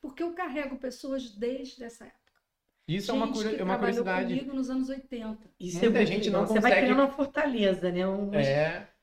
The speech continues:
Speaker 3: eu lembro de, da gente conversar muito isso, eu e o Lucas também, quando a gente abriu a conexão, e, e principalmente depois que ele entrou, que isso pra mim também era muito como você, muito instinto, assim, eu ia, fazia,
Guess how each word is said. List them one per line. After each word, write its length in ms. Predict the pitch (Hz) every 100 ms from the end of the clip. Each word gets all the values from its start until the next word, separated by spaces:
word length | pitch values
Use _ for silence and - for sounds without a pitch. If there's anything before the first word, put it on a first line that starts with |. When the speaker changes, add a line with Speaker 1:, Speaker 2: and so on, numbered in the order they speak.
| _
Speaker 3:
eu 80 | 202
lembro 300 | 208 240 285
de, 140 | 240 247
da 160 | 202
gente 220 | 214 240
conversar 420 | - 269 240 233 233
muito 260 | 247 -
isso, 200 | 277 -
eu 80 | 233
e 100 | 208
o 60 | 185
Lucas 260 | 175 175
também, 300 | - 170 160
quando 160 | 156 170
a 60 |
gente 460 | 175 175 175 175 165 - _ _ _ _
abriu 320 | - 165 196
a 20 | 202
conexão, 840 | 202 180 - - 190 226 196 185 -
e, 100 | -
e 20 |
principalmente 480 | - 262 262 226 226
depois 300 | 226 220 208
que 100 | -
ele 120 | 220
entrou, 640 | 202 185 202 202 240 - - _ _ _ -
que 180 | 208
isso 180 | 208 214
pra 140 | 208 202
mim 180 | 208
também 240 | 220 202 202
era 100 | 202
muito 240 | 196 233
como 180 | - 247
você, 340 | 226 226 - 196
muito 280 | 202 240
instinto, 500 | 269 - - 220 185
assim, 240 | 180 - 190
eu 100 | 196
ia, 180 | 240 -
fazia, 640 | - 185 - 240 214 185